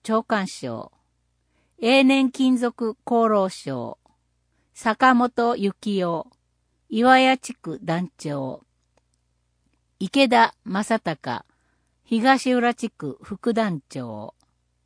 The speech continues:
松本啓二、一宮地区副団長、兵庫県楠木賞、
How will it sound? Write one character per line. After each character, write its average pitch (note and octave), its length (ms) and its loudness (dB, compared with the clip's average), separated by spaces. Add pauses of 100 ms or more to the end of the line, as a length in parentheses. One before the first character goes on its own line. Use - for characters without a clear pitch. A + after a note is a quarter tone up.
(600)
松 A3 300 0
本 B3+ 440 2
啓 G#3+ 320 -2
二、 C3 380 -10 (640)
一 C4+ 240 -2
宮 C4 400 2
地 - 160 -12
区 - 240 -14
副 A3 260 -8
団 F#3+ 340 -6
長、 - 380 -20 (960)
兵 C#4 140 -4
庫 C#4 300 2
県 D3 360 -6
楠 B3 400 -2
木 A#3 140 -10
賞、 - 560 -16